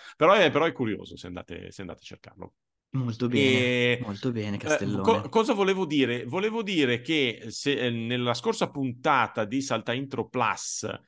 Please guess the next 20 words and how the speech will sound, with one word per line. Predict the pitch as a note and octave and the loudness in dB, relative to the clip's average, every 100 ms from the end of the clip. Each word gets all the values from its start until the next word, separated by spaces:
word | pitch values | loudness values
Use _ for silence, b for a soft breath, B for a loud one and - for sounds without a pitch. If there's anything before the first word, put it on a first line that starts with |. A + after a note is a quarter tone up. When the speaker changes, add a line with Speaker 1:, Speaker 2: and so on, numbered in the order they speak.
| b b | b b
Speaker 1:
il | E3+ E3 | -4 -4
Villa | A2 A2+ E3 C3+ A#2+ A2 | -4 -2 0 2 2 0
non | A2+ E3+ | 0 -2
mi | F3+ C#3+ | 0 -2
ha | |
fatto | A#2+ C#3 B2 - A#2+ | 0 0 0 -2 -8
rispondere | G#2+ - - C3+ A2+ G2+ | -6 -6 -2 -2 -2 -4
a | F#2+ | -4
tre | C3+ | -2
messaggi | C3 A2 - B2+ A#2 G2+ | -2 -4 -2 0 0 -2
perché | G2 G#2 | -4 -2
non | C3+ | 0
avevamo | A#2+ C3 D3+ | 2 2 0
il | A2+ - | -2 -6
tempo, | A2 - C3 F#3+ - | -12 -4 0 0 -2
Speaker 2:
Sì. | - A#2 | -8 -4
Speaker 1:
invece | C3 F3 C3+ | 0 0 0
adesso | C#3 D#3 C#3 | -2 -2 -2
ce | - D#3 | 2 6
l'ho. | B2+ A2+ G3+ - | 6 4 2 -2